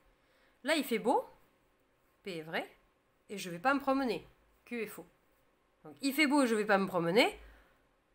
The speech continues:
Euh, j'ai menti. J'ai menti, là, ma promesse, elle est fausse. J'ai dit, s'il fait beau, alors je vais me promener. Il fait beau, je vais pas me promener. Clairement, j'ai menti.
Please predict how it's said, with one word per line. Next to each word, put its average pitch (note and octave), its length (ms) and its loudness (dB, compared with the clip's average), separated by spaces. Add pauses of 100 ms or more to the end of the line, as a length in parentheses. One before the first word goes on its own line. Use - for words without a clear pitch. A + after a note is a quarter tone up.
(260)
Euh, F3 240 -2
j'ai E3+ 120 -6
menti. G3 360 -2 (600)
J'ai D#3+ 120 -12
menti, A3 260 -2
là, F3+ 140 0
ma E3+ 100 2
promesse, F3+ 300 -2
elle F3 100 -2
est A#3 60 4
fausse. F#3 400 -4
J'ai F#3 100 -12
dit, F3 140 -12
s'il F3 220 -10
fait F3 140 -6
beau, E3+ 160 2
alors G#3+ 300 4
je F#3 60 -6
vais F#3+ 100 -6
me F#3 80 -4
promener. E3+ 500 -2 (300)
Il F#3+ 80 -8
fait G3+ 100 0
beau, G3 160 0
je F3+ 60 -4
vais E3 60 -8
pas E3+ 100 0
me E3+ 80 -4
promener. F#3 320 0
Clairement, G3+ 320 0
j'ai G#3 80 -4
menti. F3 220 -2